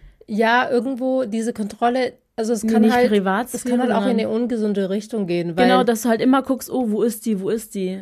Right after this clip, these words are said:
Speaker 1: Genau, und wenn sie jetzt zum Beispiel mal ihren Rucksack, äh, irgendwie liegen lässt, ne?
Speaker 2: Ja.
Speaker 1: Und du guckst die ganze Zeit, oh, das bewegt sich gar nicht mehr.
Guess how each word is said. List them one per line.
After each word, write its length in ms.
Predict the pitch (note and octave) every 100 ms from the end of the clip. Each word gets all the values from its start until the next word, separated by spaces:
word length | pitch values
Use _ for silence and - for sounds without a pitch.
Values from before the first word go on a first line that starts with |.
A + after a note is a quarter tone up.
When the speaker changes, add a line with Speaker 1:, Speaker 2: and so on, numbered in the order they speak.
| -
Speaker 1:
Genau, 240 | C4 C4+ A#3
und 120 | G#3+
wenn 120 | A#3+
sie 100 | B3
jetzt 260 | B3+ - -
zum 100 | G#3+
Beispiel 380 | G#3 G#3+ A3 G3+
mal 420 | G3 F3+ F3+ - _ _ -
ihren 180 | F#3
Rucksack, 680 | F#3 G#3 - G#3+ G3 - - _ _ _ _ -
äh, 300 | F#3+ F#3 F3+
irgendwie 560 | F3+ F#3 E3 F3+ F3+ F3
liegen 280 | F#3 F#3+
lässt, 400 | E3 D#3 D3+ - F#3
ne? 220 | G#3+ B3+ _ -
Speaker 2:
Ja. 260 | G3 F#3 - _ _ _ _ _ _ _ _
Speaker 1:
Und 220 | G#3+ G#3+
du 60 | G#3+
guckst 300 | A#3+ A3+ -
die 60 |
ganze 220 | G#3 G3+ G#3
Zeit, 100 | -
oh, 200 | G3 G3+
das 160 | F#3+
bewegt 300 | F3+ E3 F3+
sich 180 | B3+ A#3+
gar 140 | G3+ G#3
nicht 180 | G#3
mehr. 320 | G#3 G3+ G#3